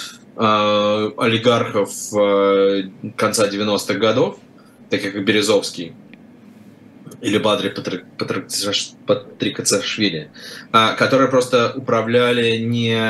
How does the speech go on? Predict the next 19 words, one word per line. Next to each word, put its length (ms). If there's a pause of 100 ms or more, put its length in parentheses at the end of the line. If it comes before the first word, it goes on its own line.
(260)
э, 240
через, 640
э, 540
владение, 640
а 60
через 380
р-, 180 (180)
просто 240
они 120
расставляли 440
своих 340
людей 440 (360)
на 160
нужные 340
посты. 380
И 200
вот, 340
э, 240
Бедзина 480